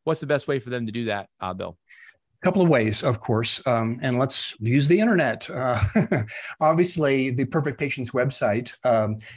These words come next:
Speaker 2: is, is a place to kind of check us out and, and see what, what our vibe, um, is all about. And, um, a-, and then, uh, c-, certainly you can email me directly. It's a pretty complicated, uh, email address.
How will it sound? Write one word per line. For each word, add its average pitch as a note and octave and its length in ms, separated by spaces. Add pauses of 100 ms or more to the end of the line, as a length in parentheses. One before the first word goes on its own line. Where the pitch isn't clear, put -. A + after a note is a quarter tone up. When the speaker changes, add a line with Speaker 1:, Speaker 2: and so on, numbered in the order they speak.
(100)
Speaker 2:
is, C3 180
is B2 140
a A#2+ 60
place B2 280
to - 60
kind A#2+ 160
of A2+ 80
check B2+ 260
us B2+ 220
out A2 260
and, A#2 200
and A2+ 200
see A#2+ 260
what, A2+ 380
what A#2 220
our A#2+ 160
vibe, G#2 320 (480)
um, G#2+ 240
is A#2 160
all G#2 140
about. G#2 520
And, A#2+ 420
um, G#2+ 420 (720)
a-, F3+ 180
and F3 160
then, F3+ 220
uh, F3 180
c-, - 180
certainly D#3+ 560
you D3+ 120
can D3 200
email D3+ 300
me C3+ 140
directly. B2+ 600
It's A#2+ 320
a A#2 160 (200)
pretty C3 180
complicated, B2+ 760
uh, A2+ 220
email B2+ 640
address. A#2 540